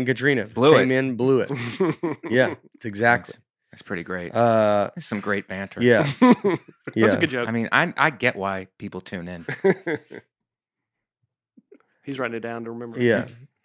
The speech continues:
Speaker 2: Hurricane Katrina, she blew it. And they're like, "That's a good one, Mike. I'm gonna use that
Speaker 3: <laughs>
Speaker 2: in my hurricane chunk."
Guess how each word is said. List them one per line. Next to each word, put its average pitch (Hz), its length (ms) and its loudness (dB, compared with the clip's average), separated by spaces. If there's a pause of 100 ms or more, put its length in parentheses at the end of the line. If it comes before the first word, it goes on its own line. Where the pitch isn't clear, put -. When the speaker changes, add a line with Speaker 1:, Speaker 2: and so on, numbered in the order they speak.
(180)
Speaker 2:
Hurricane 127 360 4
Katrina, 113 360 0
she 110 180 -6
blew 120 320 2
it. - 160 -2 (600)
And 107 160 -2
they're 104 100 2
like, 107 100 -4
"That's 123 200 -16
a - 40 -20
good 117 180 -20
one, 113 160 -14
Mike. 107 260 -8
I'm 117 80 -8
gonna 113 160 -4
use 110 140 -4
that 143 1000 0
Speaker 3:
<laughs> 139 80 -2
Speaker 2:
in 120 220 2
my 117 480 2
hurricane 117 520 0
chunk." 107 320 -4